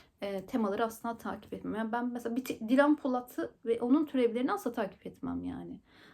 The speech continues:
Asla takip etmem ve o insanlara da çok kızgınım.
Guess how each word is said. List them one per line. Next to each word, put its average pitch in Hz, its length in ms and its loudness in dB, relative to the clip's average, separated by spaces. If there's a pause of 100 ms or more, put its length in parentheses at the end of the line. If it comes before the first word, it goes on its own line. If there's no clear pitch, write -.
(140)
Asla 262 300 0
takip 180 360 -10
etmem 277 260 2
ve 277 120 4
o 294 100 6
insanlara 262 420 4
da 294 60 0
çok 254 220 -8
kızgınım. 196 560 -8